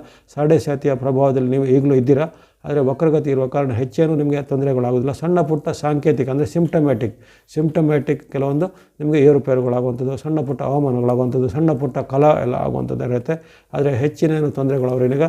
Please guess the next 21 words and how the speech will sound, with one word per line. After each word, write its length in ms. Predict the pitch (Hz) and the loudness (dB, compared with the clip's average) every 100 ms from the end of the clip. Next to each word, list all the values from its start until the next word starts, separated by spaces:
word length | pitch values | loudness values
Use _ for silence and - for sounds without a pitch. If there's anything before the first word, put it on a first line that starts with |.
| 165 - - | -2 -16 -6
ಮಾಡ್ತಾ 300 | 131 127 131 | -4 -2 -2
ಇಲ್ಲ 120 | 139 | -4
ಶನಿ 220 | - 127 | -4 -4
ಮಹಾರಾಜರು. 380 | 117 117 120 120 | -4 -4 -6 -4
ಇನ್ನು 160 | 160 156 | -2 2
ರಾಹು 300 | 156 151 160 | 2 2 2
ನಿಮಗೆ 260 | 151 151 | 2 0
ತಿಂಗಳ 260 | - 139 147 | 0 -2 -2
ಪೂರ್ತಿ 260 | 131 123 127 | -2 -2 -4
ಉತ್ತಮ 280 | 117 143 | -2 -2
ಸ್ಥಾನದಲ್ಲಿದ್ದಾನೆ, 600 | 135 143 135 135 127 135 | -2 -2 -2 0 0 -2
ತೃತೀಯದಲ್ಲಿರುವ 600 | 127 117 113 131 131 135 | -4 -6 -2 -2 0 -2
ಕಾರಣ 240 | 127 131 127 | -4 -6 -6
ಆತನು 280 | 127 143 151 - _ - | -4 -4 -6 -14 _ 0
ಪೂರಕವಾಗಿದ್ದಾನೆ. 640 | 170 143 127 123 123 131 | 2 4 2 2 2 0
ಆತನಿಂದ 440 | 131 143 139 135 147 165 - _ - | 0 0 0 0 0 -4 -10 _ -8
ನಿಮಗೆ 180 | 143 131 | -2 0
ಆಗಾಗ 340 | 135 135 131 160 - _ 135 | 2 2 2 -2 -8 _ -8
ಆಕಸ್ಮಿಕ 460 | 143 131 139 123 | -6 -6 -4 -2
ಧನಲಾಭ 300 | 120 135 135 | 0 0 0
ಬರುವಂಥದ್ದು, 540 | 131 131 127 131 135 | 0 0 0 -2 -4